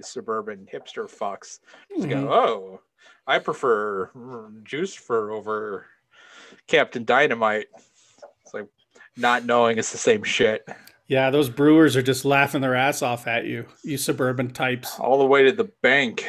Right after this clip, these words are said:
Speaker 2: All the way to the bank. And the can art has, uh, Aquaman's trident,
Speaker 1: Mm.
Speaker 2: an actual trident.
Speaker 1: It's true.
Speaker 2: Going into a
Speaker 1: Hashtag Snyder Cut.
Speaker 2: hop. Yeah, going into a, a bleeding, uh, hop.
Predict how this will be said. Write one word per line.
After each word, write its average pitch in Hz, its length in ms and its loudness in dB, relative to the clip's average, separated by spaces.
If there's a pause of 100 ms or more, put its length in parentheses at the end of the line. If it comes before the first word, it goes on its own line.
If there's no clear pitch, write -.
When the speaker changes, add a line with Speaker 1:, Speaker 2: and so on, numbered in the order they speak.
(140)
Speaker 2:
All 139 120 -4
the 143 100 -2
way 139 180 4
to 135 140 -2
the 123 140 -2
bank. 139 460 -2 (260)
And 185 260 4
the 151 80 4
can 180 360 0
art 147 200 2
has, 143 320 0
uh, 139 140 2
Aquaman's 156 720 2
trident, 147 560 0 (580)
Speaker 1:
Mm. 190 160 0
Speaker 2:
an 156 80 0
actual 170 500 2
trident. 135 640 0
Speaker 1:
It's - 160 -14
true. 139 440 2 (840)
Speaker 2:
Going 151 240 -2
into 147 300 -4
a 135 100 2
Speaker 1:
Hashtag - 380 0
Snyder 127 340 0
Cut. - 280 -8
Speaker 2:
hop. - 60 -20 (400)
Yeah, 139 380 0 (140)
going 147 260 -2
into 135 320 -6
a, 117 100 -8 (540)
a 135 80 -6
bleeding, 135 760 -2 (200)
uh, 127 340 0
hop. 143 380 0